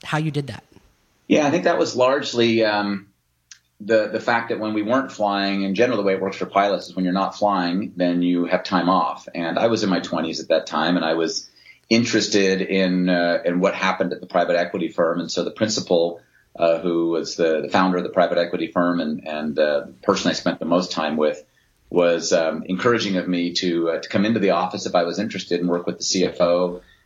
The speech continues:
Speaker 2: um, and begin to understand different parts of the business and learn some of the skills. So in that process, I learned how to, uh, build cash flow models, do business valuation work, review purchase contracts.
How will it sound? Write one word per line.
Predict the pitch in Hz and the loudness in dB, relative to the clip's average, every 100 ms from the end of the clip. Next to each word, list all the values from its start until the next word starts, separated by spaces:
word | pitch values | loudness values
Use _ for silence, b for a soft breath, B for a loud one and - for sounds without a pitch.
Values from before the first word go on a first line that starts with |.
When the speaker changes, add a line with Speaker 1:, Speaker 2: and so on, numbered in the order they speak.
| B - | B 0
Speaker 2:
um, | 87 82 80 80 82 - - | 0 2 0 -2 -6 -10 -12
and | - 85 85 85 90 - | -6 -2 0 -2 -4 -2
begin | 92 95 104 101 | 0 2 2 2
to | - 95 | 2 2
understand | 82 87 - 90 87 | 2 0 2 2 2
different | 90 95 92 | 0 0 2
parts | 90 87 | 2 2
of | - | -4
the | |
business | 85 82 92 87 | -2 -2 -2 -4
and | 82 | -4
learn | 85 85 | -2 -2
some | 80 78 | -2 -4
of | |
the | 73 | -4
skills. | - 87 71 65 | 0 2 2 0
So | 82 | 0
in | 85 | 2
that | 80 - | 0 2
process, | 82 80 - 85 | 2 2 -2 0
I | 82 | 0
learned | 80 80 80 76 | 0 -2 -4 -2
how | 76 76 | -2 0
to, | 80 76 76 B B B B - | -2 -2 -4 B B B B -2
uh, | 80 - | 0 2
build | 90 - | 0 2
cash | 95 - | 0 0
flow | - | -2
models, | 80 78 78 78 78 | 0 0 0 -2 -2
do | - | -4
business | 82 78 87 | -2 -4 -2
valuation | - 76 76 73 76 80 | 0 0 0 -2 -4 -2
work, | 76 76 - | 0 0 -2
review | 80 80 80 | -4 -2 0
purchase | 76 - 78 | -2 -2 -4
contracts. | - 76 73 78 73 - - | -2 -2 2 2 2 -2 -10